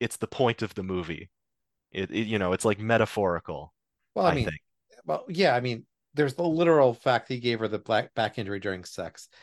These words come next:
Speaker 2: There's the stress she gets from thinking about it. And then
Speaker 1: Yeah.
Speaker 2: there's the fact she's so isolated, so all she can do is think about the pain she's un-, she's under.
Speaker 1: Yeah.
Speaker 2: So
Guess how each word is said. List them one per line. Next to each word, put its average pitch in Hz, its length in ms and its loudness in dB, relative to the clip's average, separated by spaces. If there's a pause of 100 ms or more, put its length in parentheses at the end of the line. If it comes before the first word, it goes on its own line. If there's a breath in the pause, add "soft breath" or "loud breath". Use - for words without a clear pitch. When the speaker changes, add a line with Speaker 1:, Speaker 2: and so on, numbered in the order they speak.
(180 soft breath)
Speaker 2:
There's 107 260 2
the 101 140 -6
stress 131 340 2
she 120 240 -4
gets 107 260 0
from - 180 -16
thinking 131 340 -4
about 92 340 -4
it. 95 180 -8 (320 soft breath)
And 110 120 0
then 98 60 6
Speaker 1:
Yeah. 87 160 0
Speaker 2:
there's 104 260 -4
the 113 100 -8
fact - 260 -2
she's - 180 -8
so 107 180 -8
isolated, 101 720 -4
so 104 180 -10
all 101 100 -6
she - 160 -14
can 113 160 -20
do 127 160 -10
is - 120 -14
think - 260 -16
about - 320 -14
the - 80 -20
pain 60 320 -16
she's - 180 -18
un-, 85 180 -14 (420 loud breath)
she's 117 260 -6
under. 113 80 2
Speaker 1:
Yeah. 131 300 4
Speaker 2:
So 90 420 -4